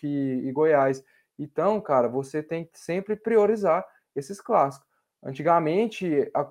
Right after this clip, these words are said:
tinha de uma, uma tabela que os dois times se enfrentavam duas vezes. Tinha primeiro turno e segundo turno. Então tinha clássico com, com, que o Goiás enfrentava o Atlético no primeiro e no segundo turno e pegava o Vila no, no primeiro e segundo turno.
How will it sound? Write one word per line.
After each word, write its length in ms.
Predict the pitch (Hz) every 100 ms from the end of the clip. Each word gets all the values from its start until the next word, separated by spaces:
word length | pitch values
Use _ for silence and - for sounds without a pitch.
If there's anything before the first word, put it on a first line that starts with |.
| _
tinha 320 | - 165 170 175
de 1000 | 185 202 190 185 175 139 123 110 80 - _ _
uma, 280 | 131 147 139
uma 160 | 139 143
tabela 480 | 165 151 147 165
que 120 | 180 208
os 120 | 156
dois 260 | 170 233
times 260 | - 214 214
se 80 | 226
enfrentavam 600 | 220 220 - 175 202 220
duas 200 | 214 226
vezes. 380 | 208 156 131 _ _ _ _ _
Tinha 160 | - 139
primeiro 300 | 151 165 165
turno 180 | 156
e 40 | 160
segundo 240 | 165 208
turno. 280 | 214 160 - _ _ _
Então 140 | - 135
tinha 200 | 135 147
clássico 460 | 135 139 127 131 -
com, 140 | 131
com, 240 | 123 135 123
que 340 | _ _ -
o 40 | 131
Goiás 240 | 131 127
enfrentava 340 | 139 131 127
o 40 | 127
Atlético 420 | 120 123 110 -
no 60 | 120
primeiro 340 | 131 131 139
e 40 | 139
no 60 |
segundo 280 | 139 143 156
turno 400 | 185 233 254 240
e 140 | - 220
pegava 320 | 214 214 214
o 20 |
Vila 200 | 202 208
no, 180 | 220 214
no 140 | 202 208
primeiro 260 | 208 208
e 20 |
segundo 200 | 202 226
turno. 220 | 247 190